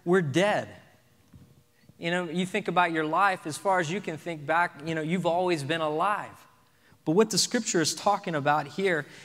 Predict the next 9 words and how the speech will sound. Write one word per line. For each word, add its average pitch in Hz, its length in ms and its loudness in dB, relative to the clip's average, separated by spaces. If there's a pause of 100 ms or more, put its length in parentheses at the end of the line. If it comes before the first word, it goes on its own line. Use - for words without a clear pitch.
(120)
is 151 240 2
that 185 220 4
we 214 180 4
were 175 260 4 (400)
dead 175 480 2
spiritually 147 960 0
in 143 140 2
our 151 180 2
sin. 135 480 -4